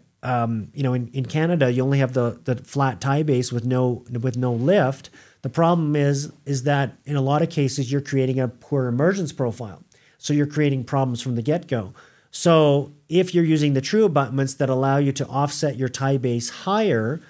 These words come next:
so that you can still create a proper emergence profile, then you can continue with manufacturing your zirconia, polished zirconia on top of that,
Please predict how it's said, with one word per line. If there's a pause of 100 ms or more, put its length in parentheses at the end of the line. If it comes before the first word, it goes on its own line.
(220)
so
that
you
can
still
create
a
proper
emergence
profile, (260)
then
you
can
continue
with
manufacturing
your
zirconia,
polished
zirconia
on
top
of
that,